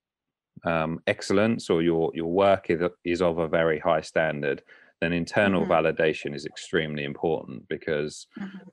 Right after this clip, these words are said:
Speaker 1: no matter what someone says to you, you know you've done a great job and the work is
Speaker 2: Mm-hmm.
Speaker 1: of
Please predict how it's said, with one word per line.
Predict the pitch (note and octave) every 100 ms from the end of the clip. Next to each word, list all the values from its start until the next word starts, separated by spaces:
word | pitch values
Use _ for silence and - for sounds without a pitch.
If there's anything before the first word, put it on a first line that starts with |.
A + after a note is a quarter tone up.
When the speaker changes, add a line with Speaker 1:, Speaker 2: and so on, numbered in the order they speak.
| -
Speaker 1:
no | F#2
matter | G#2 G#2+ F#2+
what | F#2+ F#2
someone | - F2 E2+ E2
says | F2 E2 -
to | D#2+
you, | D#2 D2+
you | D2+ F2+
know | F2 E2+ E2
you've | D#2+ D2+
done | D#2+ D2+
a |
great | C#2+ D2 C2+
job | - D2 C#2
and | D2 D2
the | C#2+
work | D#2+ D2+ -
is | D#2 A3
Speaker 2:
Mm-hmm. | G2+
Speaker 1:
of | -